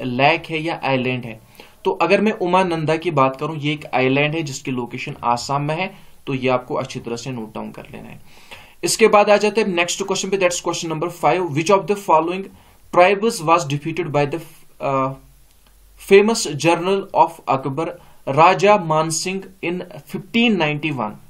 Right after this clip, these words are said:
तो अगर मैं यहाँ पे बात करूं, अ, राजा मान सिंह की,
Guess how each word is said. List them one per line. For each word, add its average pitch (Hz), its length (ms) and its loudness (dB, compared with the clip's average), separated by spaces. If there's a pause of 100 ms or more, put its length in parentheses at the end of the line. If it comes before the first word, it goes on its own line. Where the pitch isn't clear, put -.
(760)
तो 170 60 6
अगर 202 200 6
मैं 233 100 4
यहाँ 190 200 4
पे 202 120 4
बात 156 260 4
करूं, 180 240 -4 (460)
अ, 143 100 2
राजा 185 360 6
मान 160 240 2
सिंह 135 240 -6
की, - 180 -16